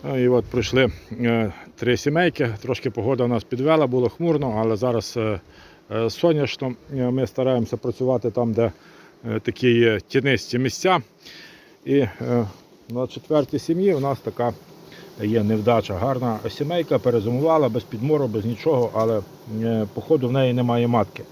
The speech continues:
Вона на шести рамках була, ми одну рамку вже перетрясли в слабшу сім'ю, а тут, е, лишимо її на чотирьох рамках. Ну і які признаки, якщо, е, бачите, е, бджола,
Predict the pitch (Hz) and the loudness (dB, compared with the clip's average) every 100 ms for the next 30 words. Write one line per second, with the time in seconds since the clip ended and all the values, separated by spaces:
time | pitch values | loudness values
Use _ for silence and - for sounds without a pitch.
0 | - - - - - 117 127 120 - 135 | -20 -20 -20 -16 -6 -2 0 0 -2 -4
1 | - 135 175 156 151 127 147 123 127 113 | 0 2 2 0 -2 2 4 4 2 2
2 | 123 123 117 127 110 104 117 110 110 - | 2 2 2 0 0 0 0 -2 -4 -2
3 | 123 98 127 120 - 117 156 196 175 - | -2 0 0 0 -2 -6 -2 0 -2 -8
4 | - - - - - - - - - - | -20 -20 -20 -20 -20 -20 -20 -20 -20 -20
5 | - 120 120 - 156 135 117 117 131 139 | -6 0 2 2 0 2 2 4 4 2
6 | 127 123 120 120 - 175 180 143 139 123 | 0 -2 -2 -4 -4 0 2 4 2 0
7 | 117 - - - - - - - 113 135 | -2 -6 -8 -20 -20 -20 -20 -10 -4 -2
8 | 135 135 135 139 - 143 165 151 123 - | 0 2 2 2 0 0 4 4 2 -4
9 | 120 113 127 123 - - 131 120 127 156 | -6 -4 -2 -2 -6 -10 -6 0 2 0
10 | 113 123 104 - - - - 117 110 104 | -2 -4 -4 -6 -18 -16 -8 -6 -4 0
11 | 123 147 | 2 2